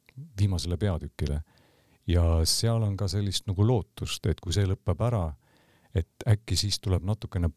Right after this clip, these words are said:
parem peatükk järgmiseks või algab uus lugu täiesti. Ma saan aru, et see lootus võib olla ka naiivne. Alati võib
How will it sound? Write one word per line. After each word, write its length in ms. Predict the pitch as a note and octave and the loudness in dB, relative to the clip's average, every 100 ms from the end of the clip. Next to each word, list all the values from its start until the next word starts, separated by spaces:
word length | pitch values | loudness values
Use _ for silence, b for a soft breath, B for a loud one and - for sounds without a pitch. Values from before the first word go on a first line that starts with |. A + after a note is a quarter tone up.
| _ - | _ 2
parem 360 | A2+ F#2 D#2 D2 | 2 2 -2 -2
peatükk 520 | F2+ D2+ E2+ - - | 0 0 -6 -4 2
järgmiseks 640 | G2+ E2+ D2+ C#2 C#2+ - - | 2 2 -4 -8 -8 -6 2
või 120 | E2+ | 6
algab 240 | A2 G2+ G#2 | 6 4 0
uus 200 | B2 F2+ | 0 0
lugu 220 | G#2+ F#2 D2+ | -2 -4 -6
täiesti. 540 | E2 D#2 C#2+ - F2 - B B B B | -4 -4 -6 -8 -8 -8 B B B B
Ma 80 | D#2+ | 0
saan 160 | D#2+ G2 | 2 4
aru, 140 | A2+ F2+ | 4 2
et 100 | - | 0
see 280 | F#2+ F2 E2+ | 0 0 0
lootus 320 | F#2+ E2 D#2 | 0 -2 0
võib 160 | F2 F2 | 2 4
olla 120 | F2 E2+ | 2 0
ka 120 | D#2+ | -2
naiivne. 520 | G#2 B2+ F2+ D2+ C#2 - B B B F2 | -2 -2 -4 -6 -8 -10 B B B 0
Alati 480 | F#2+ F2+ - F2+ E2+ E2 - _ - | 2 0 -2 -2 -2 -6 -10 _ -4
võib 160 | E2+ | -2